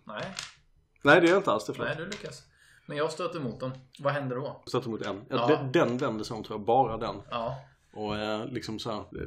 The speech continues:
Speaker 2: huvudet som har varit försjunket i skuggan av sin kåpa, eh, blir så här.
Speaker 1: <laughs> Torgil! Jag behöver din hjälp nu! Den försöker döda mig, vi
Speaker 2: Ja.
Speaker 1: säger det. Den fick ett initiativ, jag fick ett initiativ. Vad får du initiativ?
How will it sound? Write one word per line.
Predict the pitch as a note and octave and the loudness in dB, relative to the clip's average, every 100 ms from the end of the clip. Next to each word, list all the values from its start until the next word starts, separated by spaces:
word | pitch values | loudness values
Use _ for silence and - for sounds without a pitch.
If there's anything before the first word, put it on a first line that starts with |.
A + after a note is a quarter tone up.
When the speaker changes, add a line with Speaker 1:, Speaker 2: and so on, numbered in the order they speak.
| - A#2 | -4 0
Speaker 2:
huvudet | C#3 C3 A2 | 2 2 0
som | A#2 | 0
har | |
varit | A2+ - | 0 -2
försjunket | - C#3 A#2 G#2+ G#2 | 0 2 2 -2 -6
i | A2 | -6
skuggan | - A#2 G2+ G2 | -4 -4 -4 -4
av | G2 | -8
sin | A2+ | -12
kåpa, | G2+ A2+ - G2 | -10 -12 -10 -10
eh, | G2+ _ _ - G2 G#2 G#2+ G2+ - | -12 _ _ -16 -10 -4 -2 -4 -6
blir | A#2+ A#2 | -6 -4
så | A2+ | -4
här. | - - B2 C3 A#2 A#2 - - - B2 C#3 C3+ C4 | 4 8 8 8 4 4 2 -4 -6 -8 -2 2 8
Speaker 1:
<laughs> | |
Torgil! | B3 D#4 D#4+ C#4+ - - - | 8 8 6 2 -4 -12 0
Jag | G#3 | 8
behöver | B3+ C4 | 8 10
din | B3+ | 8
hjälp | B3+ B3+ | 6 8
nu! | A#3+ A#3+ - - | 6 6 -2 -10
Den | C3+ | -6
försöker | C3+ G#2 E2+ | -4 -6 -6
döda | F#2 E2 | -8 -8
mig, | E2+ - | -8 0
vi | |
Speaker 2:
Ja. | A#2+ | 0
Speaker 1:
säger | F2+ F2+ | 0 -6
det. | F2 - _ - | -12 -18 _ -8
Den | D#3+ D#3+ | -2 0
fick | D#3+ D#3+ E3+ C#3+ | 0 -4 -8 -6
ett | C3 - | -8 -8
initiativ, | C3 B2+ A#2+ B2 A#2+ A2 | -10 -8 -8 -8 -8 -8
jag | A#2 C#3 D#3 - | -4 -4 -4 -8
fick | D3+ | -10
ett | A2+ B2 | -12 -12
initiativ. | A2+ A2 C3 A#2 | -14 -14 -12 -12
Vad | A2 A2+ | -12 -12
får | B2+ | -12
du | B2+ D#3+ | -10 -10
initiativ? | C3 - - G#2 | -10 -12 -14 -18